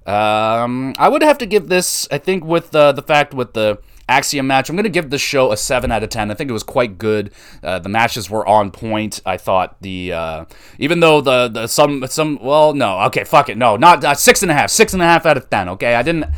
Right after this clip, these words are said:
I didn't, I forgot to, to write out my score for it, so I'm kinda just flying off the seat of my pants right now. But six and a half out of ten because of the, the, the schism stuff is, and, and Cameron Grimes just still doesn't,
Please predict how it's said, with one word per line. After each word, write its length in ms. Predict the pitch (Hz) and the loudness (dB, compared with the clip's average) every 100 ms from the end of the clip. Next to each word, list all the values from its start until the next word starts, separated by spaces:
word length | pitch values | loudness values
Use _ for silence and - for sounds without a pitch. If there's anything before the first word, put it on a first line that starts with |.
| - - | -8 -2
I 60 | - | 0
didn't, 240 | 180 156 | 0 -2
I 40 | |
forgot 320 | 131 156 170 165 | -4 2 2 2
to, 240 | 147 123 - | 0 0 -4
to 140 | 139 | -4
write 240 | 117 131 | 0 2
out 180 | 123 117 | 2 0
my 80 | 110 | -2
score 320 | 107 - 117 | -6 -4 -2
for 260 | 107 110 95 | -2 -2 -4
it, 40 | |
so 100 | 95 | -4
I'm 80 | 98 | -6
kinda 220 | 120 120 | -2 -2
just 180 | 107 - | -2 -6
flying 300 | 113 110 104 | -2 -2 0
off 180 | 104 90 | -2 -2
the 80 | 98 | -8
seat 220 | - 104 | -8 -6
of 80 | 95 | -6
my 80 | |
pants 340 | 85 117 110 - | -4 -4 -4 -4
right 180 | 98 90 | -8 -6
now. 220 | 92 87 | -6 -8
But 260 | 92 85 - - - | -8 -10 -10 -20 -16
six 240 | - 214 214 | -2 0 0
and 100 | 190 | 2
a 40 | |
half 180 | 170 160 | 4 4
out 140 | 160 | 4
of 80 | 147 | 4
ten 220 | 156 143 | 4 2
because 280 | 123 113 117 | 2 -4 -4
of 60 | 107 | -4
the, 200 | 101 92 - - - - - _ - | -4 -6 -10 -18 -20 -20 -20 _ -18
the, 260 | 107 104 98 | -10 -6 -6
the 200 | 90 90 | -6 -6
schism 400 | - 165 147 147 | -2 0 0 0
stuff 300 | - 139 127 | 0 0 0
is, 200 | 117 101 | -2 -6
and, 300 | 117 110 92 | -6 -6 -6
and 240 | 98 98 | -8 -8
Cameron 300 | 92 131 123 | -4 -2 -2
Grimes 320 | 101 107 104 - | -2 -2 -2 -8
just 100 | - | -8
still 240 | - 107 | -4 -4
doesn't, 360 | 95 98 104 | -2 -6 -6